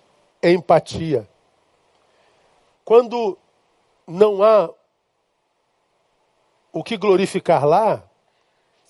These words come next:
a gente mata essa pessoa nos nossos afetos. E a gente não sente empatia, a gente sente antipatia.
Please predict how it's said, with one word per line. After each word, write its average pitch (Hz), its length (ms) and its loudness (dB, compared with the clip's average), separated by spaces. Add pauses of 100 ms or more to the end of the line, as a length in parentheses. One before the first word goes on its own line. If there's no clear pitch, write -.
(400)
a 185 120 2
gente 214 260 -2
mata 202 360 0
essa 196 180 -2
pessoa 196 380 -8
nos 151 180 -14
nossos 180 300 -4
afetos. - 680 -4 (960)
E 175 80 0
a 190 60 6
gente 196 260 -2
não 202 100 -6
sente 196 300 -2
empatia, 185 520 -2
a 156 40 -4
gente 170 260 -8
sente - 380 -4 (220)
antipatia. 220 1040 -4